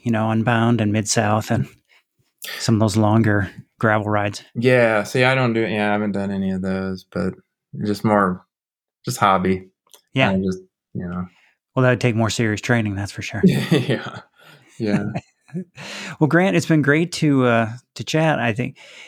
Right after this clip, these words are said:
Speaker 1: you know, we're close to a hundred episodes now, and we have not had one brewer in the group. So
Speaker 2: <laughs>
Speaker 1: th-, th-,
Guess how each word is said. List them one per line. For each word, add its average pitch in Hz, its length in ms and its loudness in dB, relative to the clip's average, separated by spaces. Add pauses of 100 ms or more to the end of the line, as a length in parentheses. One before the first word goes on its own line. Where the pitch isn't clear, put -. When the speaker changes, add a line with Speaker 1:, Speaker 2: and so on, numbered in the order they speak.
Speaker 1:
you 117 60 -4
know, 113 80 2
we're 110 80 2
close 131 220 0
to 127 80 0
a - 20 0
hundred 123 240 2
episodes 117 440 0
now, 117 220 2
and 113 100 0
we 113 120 2
have 104 80 -2
not 120 260 0
had 113 160 2
one 117 240 2
brewer 120 400 4
in 107 120 -2
the 107 60 -4
group. 113 380 0
So - 300 2
Speaker 2:
<laughs> - 40 -6
Speaker 1:
th-, 190 400 0
th-, 139 420 0